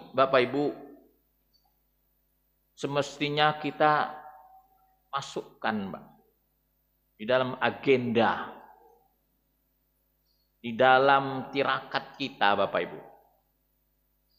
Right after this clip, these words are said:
Yang menjadi permasalahan, Bapak Ibu, bagaimana menumbuhkan rasa cinta kepada Allah itu? Ini yang menjadi masalah sebenarnya, Pak.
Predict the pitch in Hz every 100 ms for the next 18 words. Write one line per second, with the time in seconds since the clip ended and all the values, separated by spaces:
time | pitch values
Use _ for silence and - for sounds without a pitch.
0 | _ 247 302 294 294 285 269 240 214 160
1 | 127 180 175 160 135 127 131 160 - -
2 | 285 277 320 359 392 392 392 370 339 330
3 | 277 294 277 262 262 262 240 247 226 226
4 | 226 196 190 165 151 131 - 294 349 370
5 | 359 277 226 196 180 170 151 165 165 127
6 | - 127 123 147 110 -